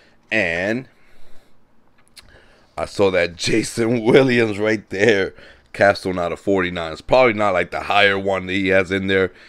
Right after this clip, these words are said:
He has some also nice one. Um, and here's a little breakdown of it. So some of the stuff that was in there, obviously,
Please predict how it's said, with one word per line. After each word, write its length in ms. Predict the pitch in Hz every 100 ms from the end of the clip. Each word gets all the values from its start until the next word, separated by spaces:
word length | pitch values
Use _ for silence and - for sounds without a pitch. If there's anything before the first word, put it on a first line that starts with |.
| -
He 80 | 98
has 140 | 95
some 140 | 90 82
also 260 | 92 90 92
nice 340 | 90 85 -
one. 260 | 92 85 82 _ - _ _ -
Um, 500 | 90 90 87 82 78 _ - _ -
and 120 | 82
here's 300 | 104 98 - -
a 60 |
little 260 | 95 101 95
breakdown 460 | 90 101 87 95
of 120 | 92 92
it. 280 | 95 -
So 400 | - 98 90 78 - _ _ _
some 220 | 127 127
of 60 |
the 80 | 120
stuff 320 | - 113 104 -
that 100 | 98
was 140 | 98
in 160 | 101 98
there, 280 | 98 95 -
obviously, 560 | 87 87 - 90 82